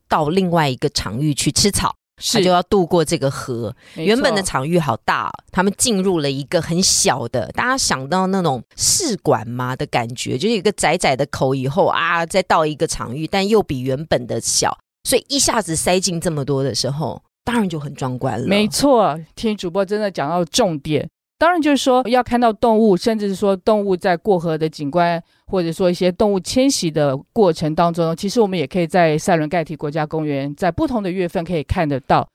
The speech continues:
Speaker 2: 但是呢，就是为了要去捕捉几百万头的动物呢，要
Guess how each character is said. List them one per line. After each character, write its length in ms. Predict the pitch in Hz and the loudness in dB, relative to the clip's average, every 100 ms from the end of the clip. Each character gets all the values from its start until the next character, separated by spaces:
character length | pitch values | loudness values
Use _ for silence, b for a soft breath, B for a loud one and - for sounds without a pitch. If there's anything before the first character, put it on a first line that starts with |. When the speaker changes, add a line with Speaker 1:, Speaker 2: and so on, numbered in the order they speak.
| _ _ _ | _ _ _
Speaker 2:
但 180 | 294 262 | 0 2
是 220 | - 269 | 0 0
呢， 180 | 233 214 | 2 2
就 180 | 196 240 | 0 -6
是 280 | - 214 175 _ _ | -4 -4 -4 _ _
为 120 | 233 | 2
了 80 | 214 | 4
要 120 | 190 | 4
去 120 | 185 190 | 2 -2
捕 320 | - 143 139 | -2 -6 -4
捉 380 | - 175 175 175 | 0 2 2 -2
几 220 | - 220 277 | -2 0 2
百 180 | 240 | 2
万 220 | 208 240 196 | 4 2 0
头 180 | 190 | -4
的 160 | 175 165 | -2 -2
动 260 | 160 214 202 | 2 2 2
物 140 | 180 | 0
呢， 220 | 160 156 - _ | -2 -4 -10 _
要 320 | 240 220 175 | 2 4 4